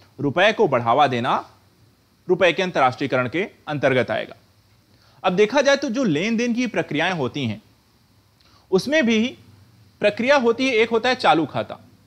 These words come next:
ठीक है, तो चालू खाता लेन देन के साथ साथ पूंजी खाता लेन देन में इसके उपयोग को प्रोत्साहित करना।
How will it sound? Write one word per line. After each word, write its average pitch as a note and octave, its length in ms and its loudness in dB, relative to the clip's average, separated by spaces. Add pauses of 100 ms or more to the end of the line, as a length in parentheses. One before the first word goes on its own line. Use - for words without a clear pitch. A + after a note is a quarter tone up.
(120)
ठीक F3+ 140 0
है, D3 80 2 (380)
तो G3 60 0
चालू A3 300 2
खाता B3 340 2
लेन F#3+ 280 -2
देन A3+ 220 -2
के B3 160 -4
साथ F#3 240 0
साथ G#3 220 -2
पूंजी A#3 380 -2
खाता A3 300 0
लेन F#3 240 -2
देन F#3 120 -4
में G3 80 -6
इसके F#3+ 160 -4
उपयोग D#3 300 -2
को F3+ 100 -4
प्रोत्साहित B2 500 -4
करना। - 220 -16